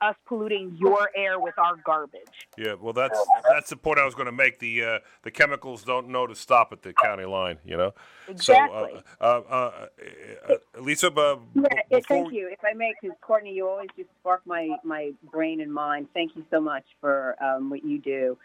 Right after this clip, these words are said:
Speaker 3: Um, that the, <laughs> what the county should try, be trying to do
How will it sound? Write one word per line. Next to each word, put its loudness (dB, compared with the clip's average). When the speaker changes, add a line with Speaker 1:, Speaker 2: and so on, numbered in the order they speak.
Speaker 3:
Um, 0
that 4
the, -6
<laughs> -2
what 8
the -14
county -2
should -16
try, 2
be -10
trying 2
to -16
do -8